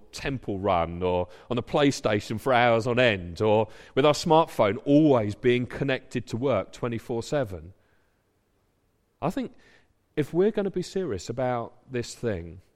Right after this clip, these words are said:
we've gotta slow down enough to go, "Okay, what's really going on in me? Wha-, what's really going on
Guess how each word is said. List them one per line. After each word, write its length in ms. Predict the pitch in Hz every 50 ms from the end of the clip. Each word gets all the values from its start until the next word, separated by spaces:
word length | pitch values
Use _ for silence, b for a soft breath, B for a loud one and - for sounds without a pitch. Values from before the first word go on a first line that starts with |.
| _ _ _ _ _ _ _ _ _ _ _ _ _ _ - _
we've 200 | - 113 123 165
gotta 220 | 170 - 190 165 147
slow 720 | - - - - - 147 143 143 147 151 160 170 170 170
down 460 | 165 - 151 147 143 139 139 143 139 -
enough 540 | - 139 135 131 131 131 131 131 120 - -
to 120 | - 139
go, 480 | 117 - 107 95 87 92 87 85 98 104 98 _ _ _ _ _ _ _ _ _ _ _ _ _ _ _ _ _ _ _ _ _
"Okay, 320 | 143 - - 120 117 113 107 - _ _ _ _ _ _ _ _ _ _ _ _ _ _ _ _ _ _ _ _ _ _ _ _ _ _ _
what's 280 | - 196 208 - -
really 380 | - 160 165 160 131 98 95 95
going 360 | - - - 135 123 123 123
on 360 | 113 110 107 92 82 80 87 80 b b b b b b b b b b b b b b b _ _ - - _
in 220 | 110 107 104 101 98
me? 400 | 98 90 80 78 69 69 - b b b b b b b b b b b b b b b b _ _
Wha-, 160 | - 143 139 -
what's 260 | - 214 247 - -
really 540 | 165 165 170 190 190 196 190 165 123 98 92
going 400 | 98 120 104 131 139 143 135 123
on 420 | 123 120 113 101 90 90 90 87